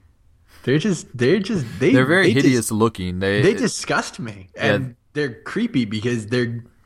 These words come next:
Speaker 1: they're just gonna kill you.
Speaker 2: Well, they, yeah, uh, they're,
Speaker 1: They're the
Speaker 2: they're so
Speaker 1: Doctor Who
Speaker 2: nice, though,
Speaker 1: equivalent
Speaker 2: usually.
Speaker 1: of,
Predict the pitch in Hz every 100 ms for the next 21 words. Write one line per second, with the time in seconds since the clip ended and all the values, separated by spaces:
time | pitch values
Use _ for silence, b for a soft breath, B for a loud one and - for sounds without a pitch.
0 | _ 120 120 113 139 - 160 - 208 269
1 | 110 82 - _ _ b b 117 123 135
2 | 127 - _ _ _ _ 175 147 160 147
3 | - 151 - _ _ 131 175 233 - -
4 | 190 147 202 208 160 - 190 156 135 131
5 | 123